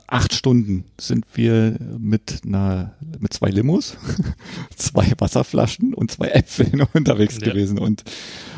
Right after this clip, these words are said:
Speaker 1: ähm, ja, zwischendurch, da hat uns dann Tatsache der Hunger geplagt und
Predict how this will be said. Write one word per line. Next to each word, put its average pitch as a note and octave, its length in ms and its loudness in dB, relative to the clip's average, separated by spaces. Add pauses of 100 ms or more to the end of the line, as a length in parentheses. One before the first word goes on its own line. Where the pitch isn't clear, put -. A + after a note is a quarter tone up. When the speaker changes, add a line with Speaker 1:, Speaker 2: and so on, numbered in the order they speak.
(120)
Speaker 1:
ähm, G#2+ 280 4
ja, G#2+ 180 2
zwischendurch, B2+ 460 0
da A2+ 300 4
hat A#2 140 0
uns B2 120 -4
dann A#2 120 0
Tatsache A2+ 360 0
der A2 120 2
Hunger B2 200 4
geplagt A#2 480 0
und - 320 -2